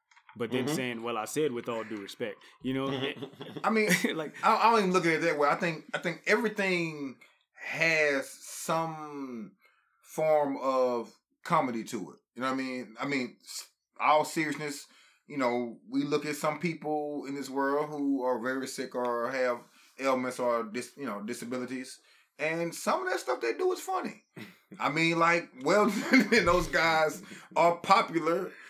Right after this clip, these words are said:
Speaker 3: Like Latario, what's his name? Terrio, the little fat.
Speaker 2: Oh, Latario.
Speaker 3: He is hilarious, and he is, and he is,
Speaker 2: <laughs>
Speaker 3: he is extremely, like,
Speaker 2: Wings.
Speaker 3: diabetic times.
Speaker 2: Wings is funny.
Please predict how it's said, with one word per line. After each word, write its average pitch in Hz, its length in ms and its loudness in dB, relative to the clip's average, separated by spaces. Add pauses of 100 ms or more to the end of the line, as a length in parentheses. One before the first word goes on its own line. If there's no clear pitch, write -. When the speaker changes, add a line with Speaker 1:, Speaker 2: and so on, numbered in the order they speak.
(220)
Speaker 3:
Like 165 320 4
Latario, 185 560 4
what's 175 120 -2
his 185 60 -6
name? 180 160 -2
Terrio, 196 460 2
the 180 80 -4
little 175 200 0
fat. 180 280 4 (440)
Speaker 2:
Oh, 104 260 -4
Latario. 101 600 -4 (100)
Speaker 3:
He 240 300 2
is 226 140 0
hilarious, 226 600 2
and 170 200 2
he 233 160 2
is, 180 160 0 (100)
and 175 160 2
he 220 200 0
is, 180 160 0 (100)
Speaker 2:
<laughs> 87 100 -12
Speaker 3:
he 208 220 -2
is 165 180 -2 (120)
extremely, 185 800 -2
like, 143 320 0
Speaker 2:
Wings. - 100 -4
Speaker 3:
diabetic 160 560 4
times. 165 340 4
Speaker 2:
Wings 135 280 2
is 107 140 -2
funny. 95 360 -6